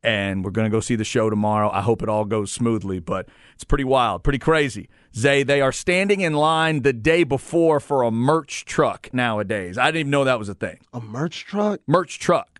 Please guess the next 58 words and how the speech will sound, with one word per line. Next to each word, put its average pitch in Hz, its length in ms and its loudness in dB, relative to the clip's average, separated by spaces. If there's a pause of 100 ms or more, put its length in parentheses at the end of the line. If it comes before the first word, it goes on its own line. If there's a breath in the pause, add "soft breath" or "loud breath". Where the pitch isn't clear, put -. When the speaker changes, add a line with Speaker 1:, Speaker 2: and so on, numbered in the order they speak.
(140)
Speaker 1:
People 196 240 2
paid 175 260 0
twenty 240 280 2
bucks 202 320 0
to 135 120 0
park 190 600 0 (180)
yesterday. 131 720 0
There's 117 140 -2
a 147 40 -4
show 226 200 2
tonight, 254 420 0 (160)
but 139 140 -2
yesterday 180 680 0
in 120 60 0
Houston, 139 420 -2 (200 soft breath)
they 143 120 4
parked, 220 380 0 (140 soft breath)
paid 240 220 2
twenty 262 260 2
dollars, 131 500 0 (180 soft breath)
stood - 320 2
in 311 80 0
a 311 80 4
line 175 560 2 (400 soft breath)
to 190 140 2
go 233 180 4
to 214 160 4
a 180 60 4
merch 226 420 0
truck 175 280 0
to 156 120 2
buy 190 300 2
merch, 147 600 0
and 165 80 0
there 233 120 4
wasn't 247 160 2
even 214 120 0
a 165 60 2
show 285 300 2
last 151 340 -2
night. 101 360 -6
Speaker 2:
You 147 100 0
know, 160 160 4
Jameson 165 400 4
Williams 160 320 2
will 135 80 -2
let 143 160 2
you 135 80 -2
know 139 160 0
you 135 100 2
could 151 140 -2
use 151 180 2
your 113 80 0
phone 131 400 0
to 113 100 0
get 120 200 0
things 110 260 -2
done. 104 400 0